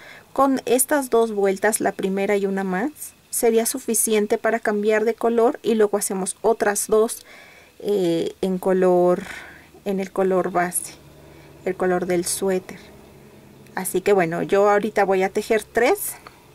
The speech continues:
dos de color blanco y otras tres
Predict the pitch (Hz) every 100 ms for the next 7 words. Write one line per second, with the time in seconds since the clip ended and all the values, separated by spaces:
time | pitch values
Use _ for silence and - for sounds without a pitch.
0 | - 180 202 233 240 220 202 196 220 240
1 | 240 - - 214 240 - 202 - - 226
2 | 403